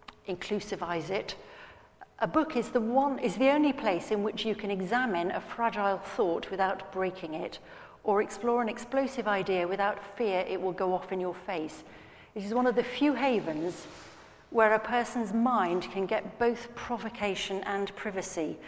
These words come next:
I think that's it, isn't it? Because you can read a novel and, and through looking at, getting into the heads of other characters who you profoundly disagree with, begin to think, "I still disagree with you, but I kind of see where you're coming from."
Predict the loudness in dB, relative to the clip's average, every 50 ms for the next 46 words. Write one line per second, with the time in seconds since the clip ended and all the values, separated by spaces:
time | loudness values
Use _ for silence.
0 | -16 -14 -12 -10 -10 -8 -6 -8 -6 -2 0 0 0 0 -2 0 0 0 -2 -2
1 | -6 -6 -4 -4 -4 -2 -2 -2 -2 -2 -4 -8 -12 -18 -20 -20 -20 -20 -20 -20
2 | -20 -10 -6 -4 -2 0 0 0 0 0 0 0 2 2 4 4 4 4 2 2
3 | 2 2 2 0 -2 -4 -4 -4 -4 -4 -6 -8 -14 -20 -20 -20 -20 -20 -20 _
4 | _ _ _ _ _ _ _ -20 -20 -20 -20 -20 -20 _ _ _ _ 0 2 2
5 | 2 0 2 2 2 4 4 2 0 -2 -8 -12 -14 -16 -16 -18 -20 -20 -20 -20
6 | -20 -20 _ -20 -20 -20 -20 -20 _ -20 -8 -2 2 4 4 6 4 2 2 0
7 | 2 4 4 4 2 2 -2 -8 -12 -14 -8 -6 -4 -4 0 2 2 2 2 0
8 | 0 0 0 0 2 2 2 2 0 0 2 2 2 0 0 -2 0 2 2 2
9 | 0 -2 -4 -4 -2 -2 -2 -2 -2 -4 -2 2 4 4 4 4 4 2 2 2
10 | 0 0 -2 0 0 2 2 0 0 -2 -2 -4 -4 -6 -10 -16 -18 -18 -20 -20
11 | -12 -6 -2 2 2 4 4 2 2 0 0 0 -2 -4 -10 -14 -18 -20 -20 -20
12 | -20 -20 -20 -20 -20 -20 -20 -20 _ _ _ -20 _ _ _ _ _ _ _ -4
13 | -2 0 2 4 6 6 6 4 2 2 4 4 4 4 2 0 -2 0 0 0
14 | -2 -2 -2 -4 -4 -2 -2 -2 -2 -2 -4 -4 -4 -2 -2 -2 0 0 0 2
15 | 2 2 0 0 -2 -4 -4 -2 -2 -2 -2 -4 -4 -4 -4 -4 -4 -6 -8